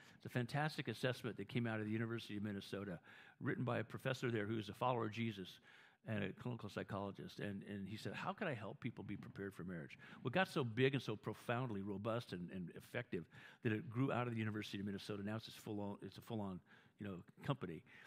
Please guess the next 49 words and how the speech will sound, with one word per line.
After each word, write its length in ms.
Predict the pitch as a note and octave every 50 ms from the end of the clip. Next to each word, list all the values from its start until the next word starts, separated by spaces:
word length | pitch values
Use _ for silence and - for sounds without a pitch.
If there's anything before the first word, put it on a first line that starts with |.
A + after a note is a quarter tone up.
| - - -
But 80 | - C3
they 80 | C3+
make 180 | C3+ D#3+ E3 -
it 80 | A#2+ -
super 240 | - F#3 - -
inexpensive 680 | C#3 D3 C#3+ B2+ - - - - B2 A#2+ - - F#2+ F2
for 120 | - - -
couples 360 | - - B2 - - A2 -
to 140 | - A2 G2
go 180 | G2 B2 C3 C#3
online 460 | C#3+ B2+ A2+ A2 A2 A2 A2 A2 G#2
and 140 | G#2 G#2 -
complete 400 | - - - - C#3 C3 B2 -
this 200 | G#2+ G2+ - -
assessment. 500 | G#2 - - A2 G#2 - - G#2 F#2 F2 - - - - - - - - - - - _ _ -
I 60 | G#2+
think 160 | G#2+ C3 C3 A#2+
they 60 | G2+
charge 300 | - - A#2+ A2 - -
thirty-five 420 | - C3 C3 A#2+ - G#2 G2+ G2+
bucks 300 | G2+ G#2+ A2 - - -
to 120 | - G#2+ E2+
process 560 | - - G#2+ G#2 G#2+ - - G2+ G2 - -
it. 100 | F#2 - - - - - - - -
Then 220 | - A2+ A#2+ B2 B2
they 100 | A#2 A#2
send 260 | - - B2 A#2 A2+
it 120 | G#2 - -
to 80 | -
me, 320 | A2+ C#3 D#3 D#3 D3 C#3 C3
and 100 | A2+ A2
I 60 | A2+
sit 180 | - - A#2+ A#2
down 160 | A2+ A2 A2
with 80 | G2
a 40 | G2
couple 240 | - A#2 G#2+ - G#2
and 80 | G2 G2+
walk 240 | G2+ G2+ F#2+ - -
through 120 | - F#2+ -
it. 60 | -
And 80 | -
if 80 | F#2+ -
they 80 | A2 A2
want 220 | A2 A2+ G#2 G2
to 60 | -
take 180 | - A2+ A2+ -
it 80 | F#2+
and, 140 | F2+ F#2 E2+